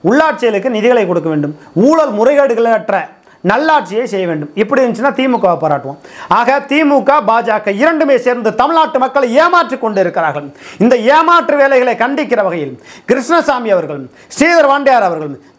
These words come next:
ஜான் பாண்டியன் அவர்களும் இந்த தமிழ்நாட்டு மக்களுக்காக குரல் கொடுக்கிற வகையில் காவிரி மீட்பு குழுவாக ஒரு குழுவை அமைத்தாவது இந்த காவிரி தண்ணீர் கிடைப்பதற்கான வழிவகைகளை செய்ய போராட்டத்தினை கையில் எடுத்து மூவேந்தர் முன்னேற்ற கழகத்தினுடைய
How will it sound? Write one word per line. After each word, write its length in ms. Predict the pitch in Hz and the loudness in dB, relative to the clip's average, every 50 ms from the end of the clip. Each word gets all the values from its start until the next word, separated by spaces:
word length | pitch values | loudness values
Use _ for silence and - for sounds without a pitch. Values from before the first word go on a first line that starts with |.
| 151 | 0
ஜான் 260 | 208 262 320 339 302 - | 2 2 2 2 2 0
பாண்டியன் 340 | 302 294 269 240 233 220 208 190 | 0 0 0 0 -2 0 0 0
அவர்களும் 300 | 185 180 175 160 151 - - - - - | 0 -2 -2 -4 -6 -10 -14 -14 -8 -2
இந்த 160 | 196 202 208 208 226 | 0 0 2 2 0
தமிழ்நாட்டு 420 | 240 277 330 330 320 320 320 285 233 240 | 0 2 2 2 2 2 0 0 0 0
மக்களுக்காக 580 | 254 254 320 320 302 302 294 269 247 233 220 226 226 | 0 0 0 0 0 2 0 0 0 0 -2 -2 0
குரல் 220 | 262 302 302 262 | 0 2 2 0
கொடுக்கிற 300 | 277 240 233 233 202 196 180 | -2 -2 -2 -2 -2 -2 -2
வகையில் 240 | 180 180 165 147 123 - - _ _ - 214 | -2 -4 -6 -6 -8 -12 -20 _ _ 0 2
காவிரி 480 | 233 269 302 320 320 330 320 302 277 247 226 | 4 4 4 4 4 2 0 0 0 0 2
மீட்பு 260 | 285 339 330 330 294 226 - | 2 0 0 -2 -8 -6 -4
குழுவாக 340 | 262 254 247 247 233 233 226 226 208 | -2 0 2 2 2 2 0 0 -2
ஒரு 80 | 185 180 - | -2 -2 0
குழுவை 260 | 254 302 339 339 302 254 220 | 0 2 2 4 2 2 0
அமைத்தாவது 500 | 220 220 208 - 208 190 185 170 156 151 139 - - - - - | -2 -6 -4 -2 0 0 0 0 -2 -6 -10 -10 -16 -18 -8 -4
இந்த 100 | 185 202 202 202 220 | -2 -2 0 0 0
காவிரி 400 | 240 269 302 302 320 294 269 247 170 226 | 2 2 2 2 2 2 2 0 0 0
தண்ணீர் 300 | 233 277 294 320 285 - - | -2 0 2 0 0 2 2
கிடைப்பதற்கான 580 | 247 302 311 311 277 269 254 - 240 226 220 190 180 | 0 0 0 2 0 0 0 0 -2 0 0 2 0
வழிவகைகளை 480 | 220 269 294 285 262 233 220 208 185 180 190 | 0 0 2 2 2 2 0 -2 -4 -4 -4
செய்ய 260 | 190 180 165 156 - - - - - - - - | -2 0 0 -2 -2 -6 -18 -20 -20 -10 -2 0
போராட்டத்தினை 680 | 220 269 311 311 311 302 302 - 240 240 - 226 220 190 190 | 2 4 4 4 2 2 0 -2 -4 -4 -4 -4 -2 0 0
கையில் 260 | 214 240 254 262 226 208 | 0 0 0 0 0 0
எடுத்து 280 | 196 - - - 160 143 - - - - - - 156 190 | -2 -2 -2 -4 -4 -4 -4 -10 -20 -20 -10 -4 0 0
மூவேந்தர் 500 | 254 302 311 311 294 285 285 269 233 240 | 2 2 2 2 2 2 0 0 -2 -2
முன்னேற்ற 360 | 262 277 302 302 294 277 262 - 247 | -2 0 0 0 0 -2 -4 -2 0
கழகத்தினுடைய 480 | 247 254 233 214 233 226 226 220 208 | 0 0 0 -2 -4 -2 -2 0 0